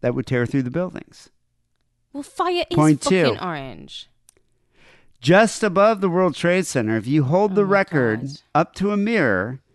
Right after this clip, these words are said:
Speaker 1: you can see that the U and P from Supertramp resembles the numbers nine eleven.
Speaker 2: No. Did you do that?
Speaker 1: Point three. Yes, I have.
Speaker 2: D-,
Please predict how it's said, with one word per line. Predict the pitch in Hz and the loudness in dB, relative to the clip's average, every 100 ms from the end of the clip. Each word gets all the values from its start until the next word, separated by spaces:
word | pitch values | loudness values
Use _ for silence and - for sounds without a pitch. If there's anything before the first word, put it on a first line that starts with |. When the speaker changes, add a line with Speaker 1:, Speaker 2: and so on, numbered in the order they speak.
| _ _ - | _ _ -2
Speaker 1:
you | 143 | 2
can | 170 | 2
see | 143 196 | 2 0
that | 151 160 | 0 -2
the | 156 | 0
U | 135 151 190 170 151 | 2 2 2 2 0
and | 160 135 | -2 -2
P | - 165 151 | 0 0 0
from | 143 131 | -4 -6
Supertramp | 170 170 151 127 107 107 - - | -6 -8 -8 -4 -2 -2 -6 -10
resembles | 117 113 127 127 113 | -6 -2 -2 -2 -4
the | 117 | -2
numbers | 113 107 110 104 - _ _ _ _ _ _ _ | -2 0 -2 -4 -12 _ _ _ _ _ _ _
nine | 107 101 | 0 0
eleven. | 95 110 - - _ _ _ _ | 0 -2 -6 -16 _ _ _ _
Speaker 2:
No. | 190 180 110 - 151 - _ _ _ _ _ _ | -8 -6 -6 -12 -20 -20 _ _ _ _ _ _
Did | 220 180 | -18 -18
you | 185 | -18
do | 170 165 | -18 -12
that? | 214 339 330 _ _ _ | -8 -8 -10 _ _ _
Speaker 1:
Point | 113 117 | 0 0
three. | - 139 | 2 -2
Yes, | 98 92 90 113 | -2 -4 -4 -4
I | |
have. | 113 104 82 - - - _ _ _ _ | -4 -6 -10 -14 -20 -20 _ _ _ _
Speaker 2:
D-, | - | -20